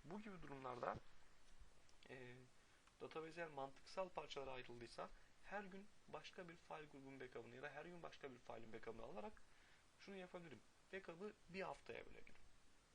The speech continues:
E, bu bana ne sağlar? Mesai saatleri dışında backup alırım ve performanstan kazanç sağlar. Artı bir avantajı daha vardır. Şimdi bakın, Major Studios'a geri dönelim.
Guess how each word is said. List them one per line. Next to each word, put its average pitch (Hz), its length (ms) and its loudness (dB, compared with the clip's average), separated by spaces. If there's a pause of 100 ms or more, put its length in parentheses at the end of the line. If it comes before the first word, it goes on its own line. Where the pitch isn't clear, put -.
(120)
E, 120 80 -2
bu 131 120 0
bana 175 140 2
ne 208 100 -2
sağlar? 147 340 2 (680)
Mesai 170 320 6
saatleri 160 340 -2
dışında 156 240 0
backup 147 260 2
alırım 117 220 0 (500)
ve 151 200 2
performanstan 143 600 0
kazanç 120 260 0
sağlar. - 280 -4 (500)
Artı 147 360 8
bir 220 80 2
avantajı 147 440 0
daha 110 200 4
vardır. 110 340 0 (680)
Şimdi 190 220 -2
bakın, 208 280 -4 (1300)
Major 156 280 0
Studios'a 151 380 -4
geri 151 240 -2
dönelim. 180 220 -2